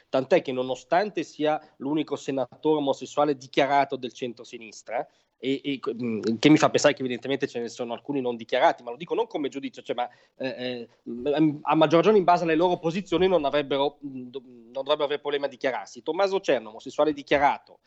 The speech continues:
eh, eh, e persona intelligente, non ha votato il D D L ZAN perché riscontrava delle derive liberticide. E io sono con lui su questo, se sono meno con lui,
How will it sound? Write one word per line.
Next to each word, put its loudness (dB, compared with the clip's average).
eh, -6
eh, -6
e 0
persona 0
intelligente, -2
non 4
ha 6
votato 0
il -8
D -10
D -6
L -4
ZAN -6
perché -2
riscontrava -4
delle -6
derive -4
liberticide. -6
E -2
io -2
sono 2
con 2
lui 0
su -6
questo, -4
se -16
sono -2
meno 0
con -2
lui, 2